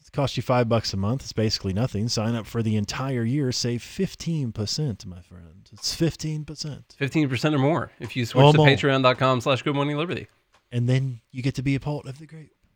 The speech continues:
Speaker 1: And when we do Dumb Bleep every single week on Friday, when we want to, then, uh, then you get to vote. I love voting. I switched to a London accent.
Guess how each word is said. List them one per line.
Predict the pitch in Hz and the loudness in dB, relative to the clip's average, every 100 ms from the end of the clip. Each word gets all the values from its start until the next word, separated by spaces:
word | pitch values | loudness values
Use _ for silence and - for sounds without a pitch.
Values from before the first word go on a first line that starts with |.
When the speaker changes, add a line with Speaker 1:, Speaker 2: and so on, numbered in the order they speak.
| - - _ _ | -20 -20 _ _
Speaker 1:
And | 117 | -4
when | 127 | 2
we | 135 | 4
do | 139 135 | 6 4
Dumb | 143 143 | 4 2
Bleep | 139 151 135 | 4 2 4
every | 143 131 | 2 2
single | - 143 131 127 | 0 0 0 2
week | 135 131 - - _ _ _ _ | 2 0 -8 -20 _ _ _ _
on | 107 104 | -18 -18
Friday, | - 139 135 101 104 | -8 -2 0 0 0
when | 127 | 0
we | 117 113 | 0 0
want | 123 - | -4 -8
to, | - 101 110 151 - _ _ _ _ | -8 -4 -2 -4 -8 _ _ _ _
then, | 123 143 156 | -2 0 2
uh, | 160 160 156 | 2 2 0
then | 127 156 | -2 -2
you | |
get | 175 180 | 0 -2
to | |
vote. | 175 208 208 - - _ _ _ _ - - 131 | -2 -2 -2 -6 -16 _ _ _ _ -20 -20 -8
I | 165 | -4
love | 165 175 | -2 -2
voting. | 151 120 113 - 101 82 82 - | 0 -2 -2 -4 -8 -8 -10 -14
I | - _ _ _ _ _ _ _ | -14 _ _ _ _ _ _ _
switched | 110 - 110 - | -10 -4 -4 -2
to | |
a | 104 | 0
London | 98 101 95 | 0 -2 -4
accent. | 87 - - | -10 -14 -14